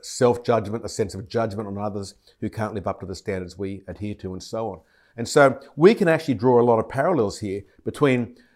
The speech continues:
the thing that Paul wanted to avoid and the thing that in this day and age we're now confronting as well.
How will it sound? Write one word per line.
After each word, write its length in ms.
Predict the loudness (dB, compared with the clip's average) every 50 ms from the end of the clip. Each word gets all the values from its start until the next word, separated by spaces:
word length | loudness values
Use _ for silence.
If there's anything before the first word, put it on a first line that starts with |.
| _ _
the 80 | -4 -2
thing 260 | 2 4 4 4 6 6
that 280 | 4 4 2 -4 -10
Paul 300 | 0 2 4 6 6 6
wanted 240 | 6 4 4 2 0
to 140 | 0 0 0
avoid 420 | 0 0 -2 -2 -2 -2 -4 -6 -10 _ _ _ _ _ _ -4
and 140 | 0 0
the 60 | 0 0
thing 240 | 0 0 2 4
that 120 | 4 4 4
in 120 | 6 6
this 180 | 4 4 4 2
day 240 | 0 0 0 2 2
and 100 | 0 -2
age 300 | -2 -2 -2 -4 -4 -6
we're 280 | -4 -2 0 2 2
now 140 | 2 0 -2
confronting 520 | -2 -4 -8 -6 -2 -2 -2 0 -2 -4
as 120 | -6 -6 -4
well. 320 | -2 0 0 -2 -4 -8